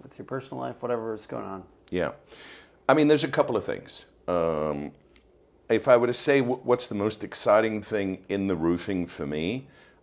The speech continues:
Speaker 2: uh, it, it really is seeing that guy go buy the first home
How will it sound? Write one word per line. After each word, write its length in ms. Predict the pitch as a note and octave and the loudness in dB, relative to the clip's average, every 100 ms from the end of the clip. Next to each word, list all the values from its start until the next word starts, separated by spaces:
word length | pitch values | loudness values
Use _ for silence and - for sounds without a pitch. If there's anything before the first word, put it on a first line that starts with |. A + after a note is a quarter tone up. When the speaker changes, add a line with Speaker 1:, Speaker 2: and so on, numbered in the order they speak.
| _ | _
Speaker 2:
uh, 460 | E2 D#2 D2 C#2+ C#2 - | 0 2 2 0 -2 -4
it, 280 | F2 D#2+ - - | -4 -4 -6 -4
it 160 | G2 G2 | -4 0
really 480 | A2+ C#3 G#2 F#2 | 2 4 4 4
is 540 | F2+ E2+ D#2+ - - - _ _ _ | 4 4 2 -4 -12 -18 _ _ _
seeing 440 | - - F#2+ F#2 E2 | -16 -4 -2 -2 0
that 300 | D#2 B1+ - | -2 -2 -2
guy 640 | E2 D#2 D#2 D#2 D2+ D2+ - | 0 2 2 2 0 -2 -8
go 100 | D2+ | -8
buy 260 | C#2+ D2+ D2+ | -4 0 0
the 80 | C#2+ | -2
first 340 | - D2 - | -6 -8 -8
home 720 | - E2+ D2 C#2+ C#2 C#2 C#2 | -10 -6 -4 -4 -6 -8 -10